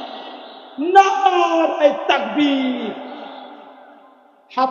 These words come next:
নামান। আপনাদেরকে শোনেন, শোনেন, আল কোরআনের আলো ঘরে ঘরে না, এখন সংসদে জ্বালাইতে হইবে। কোথায়, কোথায় জ্বালাইতে হবে?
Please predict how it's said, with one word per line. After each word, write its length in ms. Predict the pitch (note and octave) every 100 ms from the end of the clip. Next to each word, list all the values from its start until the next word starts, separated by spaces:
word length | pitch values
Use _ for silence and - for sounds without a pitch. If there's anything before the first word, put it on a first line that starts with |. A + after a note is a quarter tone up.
| B3+
নামান। 400 | C#4 C#4 B3+ G#3+ - - - - - - - - -
আপনাদেরকে 760 | - C#4 C#4+ B3+ - C#4+ D3+ - - - - - - - - - - - - - - -
শোনেন, 320 | C#4 E4+ F#4
শোনেন, 320 | - D#4 D#4 B3 - - - - - - - - -
আল 140 | C4 C4+
কোরআনের 380 | D4 D4+ D#4 D#4
আলো 240 | D4 D#4
ঘরে 280 | - C4+ C#4+
ঘরে 240 | D4+ D4+
না, 100 | C#4+
এখন 500 | C4+ B3+ C4 C#4 D4+ -
সংসদে 480 | D4 C#4 G3+ D4 D4+
জ্বালাইতে 400 | D4 C#4+ C#4 C4+
হইবে। 220 | A#3+ A3 G#3 - - - - - - -
কোথায়, 400 | E4+ F4+ F4 E4 D#4+
কোথায় 380 | F#4+ F4 E4 F4
জ্বালাইতে 420 | F4+ F4+ F4 F4+
হবে? 540 | F#4 F#4 F4+ E4+ C#4+